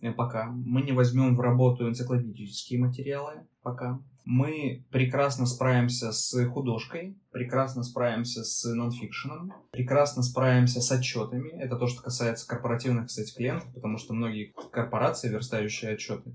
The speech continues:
это мы эту боль рынка, кстати, э, локализовали. Они делают это с помощью своих же менеджеров, которые эти отчёты составляют. Ну, то есть они в подавляющем большинстве случаев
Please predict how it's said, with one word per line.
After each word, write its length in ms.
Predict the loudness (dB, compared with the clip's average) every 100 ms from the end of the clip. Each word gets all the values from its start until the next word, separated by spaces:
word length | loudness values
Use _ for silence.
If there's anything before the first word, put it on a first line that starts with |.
| -12
это 580 | -10 -6 -6 -4 -4 -2
мы 260 | -4 -6 -6 -6
эту 140 | -4
боль 260 | 0 0 2
рынка, 320 | 0 -2 -4
кстати, 480 | -8 -6 -6 -8 -8 -10 -14 _ -8
э, 40 |
локализовали. 1040 | -6 -4 -4 0 0 0 0 0 -4 -10 -16 _
Они 520 | 0 2 4 2 0 -6
делают 480 | 4 8 8 8 4
это 140 | 0
с 80 | 0
помощью 400 | 0 -2 -4 -6
своих 320 | -4 0 0
же 120 | 2
менеджеров, 400 | 2 2 0 -4
которые 240 | -6 -4 -2
эти 80 | -4
отчёты 340 | -2 -4 -4
составляют. 640 | -8 -8 -6 -6 -8 -10
Ну, 80 | -8
то 80 | -6
есть 160 | -4 -2
они 380 | 2 2 0 -2
в 40 |
подавляющем 520 | 4 6 6 4 2
большинстве 380 | 0 0 -4 -2
случаев 500 | -2 0 0 0 -4